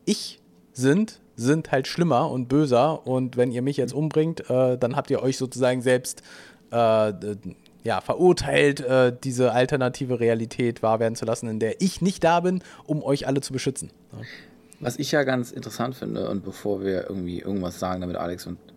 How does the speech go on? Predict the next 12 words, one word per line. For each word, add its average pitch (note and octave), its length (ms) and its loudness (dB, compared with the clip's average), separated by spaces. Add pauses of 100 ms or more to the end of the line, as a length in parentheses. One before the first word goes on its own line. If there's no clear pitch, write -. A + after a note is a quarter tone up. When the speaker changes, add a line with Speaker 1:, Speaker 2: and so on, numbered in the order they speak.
(280)
Speaker 2:
Henrike F2 380 -8
wieder F2 140 -8
die - 80 -10
Konversation F2 720 -8 (240)
Speaker 1:
<laughs> - 240 0
Speaker 2:
in, - 60 2
äh, E3 260 2 (640)
äh, A2+ 120 -10
betreten, - 540 -8 (400)
ähm, B2 540 4 (240)
ist, - 380 2 (360)
dass G#2+ 360 0